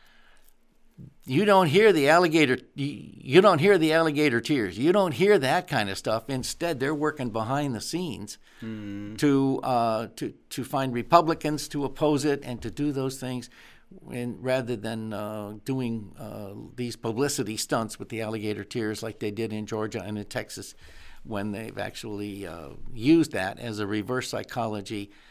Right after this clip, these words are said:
Speaker 1: to actually, uh, help the, uh, anti-election integrity bills to get passed.
Speaker 2: Would you agree that there is lots of movement on the election integrity movement? I know that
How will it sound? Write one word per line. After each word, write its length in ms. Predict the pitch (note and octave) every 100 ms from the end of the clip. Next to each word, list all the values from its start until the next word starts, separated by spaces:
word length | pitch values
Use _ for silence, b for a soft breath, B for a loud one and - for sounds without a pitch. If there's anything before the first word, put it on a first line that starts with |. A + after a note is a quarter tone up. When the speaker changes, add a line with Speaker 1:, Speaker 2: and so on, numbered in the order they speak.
| b _
Speaker 1:
to 100 | A2
actually, 640 | G#2+ A2 A#2 G#2 G2+ G2+
uh, 220 | G2 G#2 G#2 A2+ F2+ - - - - - - -
help 380 | - C#3+ A#2 - - -
the, 300 | A2+ G#2+ G#2
uh, 160 | G#2 - -
anti-election 800 | C3+ C3 F#2+ - G#2+ F#2+ - F#2+
integrity 400 | F#2 G#2+ G#2 G2
bills 240 | G#2 F#2+
to 80 | G#2+
get 200 | G#2 F#2+
passed. 280 | F#2 - - B B B _
Speaker 2:
Would 140 | D#3+
you 140 | E3+ G#3
agree 320 | E3 C#3 D3+
that 400 | D#3 C#3+ D3 - - - _ _ -
there 220 | C3+ C3+
is 180 | C3+ G#2+
lots 440 | A2 A#2 B2+ -
of 100 | A#2+
movement 580 | A2 G#2 G#2 A#2 B2+ - -
on 140 | B2 A#2+
the 160 | A#2
election 400 | A2+ A#2 - A2+ A2+
integrity 640 | G#2+ A2+ G#2+ A2+ G#2+ A2
movement? 520 | G#2 G#2 G#2 A2 A2 -
I 100 | B2
know 200 | D3+ D3+
that 280 | C3 A2+